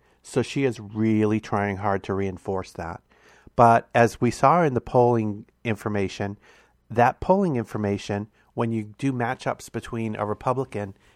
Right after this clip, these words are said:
and Bernie Sanders versus that Republican and Hillary Clinton, those polls do not align with that sentiment or that belief that is out there that Hillary would be a stronger general election candidate.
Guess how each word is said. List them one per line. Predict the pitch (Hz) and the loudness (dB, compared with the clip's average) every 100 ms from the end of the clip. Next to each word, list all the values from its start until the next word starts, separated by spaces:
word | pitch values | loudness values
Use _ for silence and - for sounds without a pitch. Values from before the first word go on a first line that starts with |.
| _ - | _ -6
and | 117 107 101 101 - _ _ | -2 0 -2 -4 -10 _ _
Bernie | 123 113 104 | 2 2 0
Sanders | - 120 117 104 98 110 _ - | -2 0 0 2 0 -2 _ -2
versus | 110 - 107 | 0 0 -4
that | 104 104 | 0 0
Republican | 104 - 127 127 - 104 - _ - | 0 2 2 2 -4 -8 -8 _ -6
and | 110 | -4
Hillary | 107 101 98 | -2 -4 -4
Clinton, | - 120 113 92 90 - - _ _ - _ - | -2 -4 -2 -8 -10 -16 -20 _ _ -20 _ 0
those | 127 160 - | 4 4 2
polls | - 151 139 - | 0 4 4 2
do | - 117 | -4 -2
not | 127 117 117 - | 0 2 2 0
align | 107 104 107 104 95 92 | -4 0 0 0 -2 -2
with | 101 | 0
that | 104 - | 0 -2
sentiment | - 165 165 107 101 98 | -4 -4 -2 -2 -4 -4
or | - 104 | -2 0
that | 101 98 98 _ _ - _ _ _ | 2 0 -2 _ _ -20 _ _ _
belief | - 110 107 131 127 - | -2 -2 0 -2 -4 -6
that | 110 104 | -4 -2
is | 98 | -2
out | 110 120 - | 0 0 0
there | 98 92 90 _ _ _ - | -4 -4 -6 _ _ _ -2
that | 107 | -2
Hillary | 123 117 110 104 | 0 0 2 2
would | 104 | 0
be | 98 101 | 0 -4
a | |
stronger | - - 113 110 104 95 90 - | -6 -6 0 2 2 -4 -6 -2
general | 104 101 95 | 0 0 -2
election | 98 - 92 | -6 -8 -14
candidate. | 92 101 101 90 92 | -12 -8 -8 -10 -16